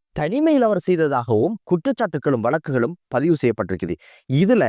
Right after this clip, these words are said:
ஹங்கல்லையைச் சேர்ந்த நாற்பத்தி ஆறு வயது மதிக்கத்தக்க மூன்று குழந்தைகளுடைய தந்தை, ஒரு வர்த்தகர்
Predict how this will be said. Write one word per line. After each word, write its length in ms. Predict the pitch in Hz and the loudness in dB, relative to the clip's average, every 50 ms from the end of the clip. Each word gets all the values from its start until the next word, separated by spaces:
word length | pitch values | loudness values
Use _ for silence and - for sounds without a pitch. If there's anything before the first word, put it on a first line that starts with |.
| 90 73 69 - _ _ _ _ _ | -2 -4 -6 -8 _ _ _ _ _
ஹங்கல்லையைச் 720 | - - 185 214 277 320 311 339 302 285 262 247 220 - - | -8 -6 -4 -2 -2 0 0 0 2 2 2 2 2 2 2
சேர்ந்த 280 | 202 180 180 165 175 185 196 | 0 0 2 2 2 2 2
நாற்பத்தி 540 | 185 143 135 160 190 - 277 - - 247 226 | 2 0 0 -2 -2 -2 -6 -2 2 2 4
ஆறு 240 | 202 190 175 175 156 | 4 4 2 0 0
வயது 320 | 135 131 131 143 175 196 208 | 0 2 2 2 2 2 0
மதிக்கத்தக்க 640 | 175 156 147 139 131 143 120 131 120 - 156 156 160 | 0 -2 -2 -2 -2 -2 -2 -2 -2 0 0 0 0
மூன்று 380 | 143 160 220 277 311 302 285 180 | 2 2 2 2 2 2 2 2
குழந்தைகளுடைய 640 | - 170 180 190 190 170 139 160 147 139 123 117 113 - | 2 0 0 0 0 0 0 2 0 2 2 0 0 0
தந்தை, 340 | - 131 147 160 151 110 85 - - _ _ _ _ _ - | -4 -4 -2 -2 -2 -2 -2 -4 -10 _ _ _ _ _ -2
ஒரு 180 | - 180 180 175 | 0 0 0 2
வர்த்தகர் 540 | 160 196 233 262 - 269 233 220 220 - | 2 0 -2 0 -2 -2 0 0 0 0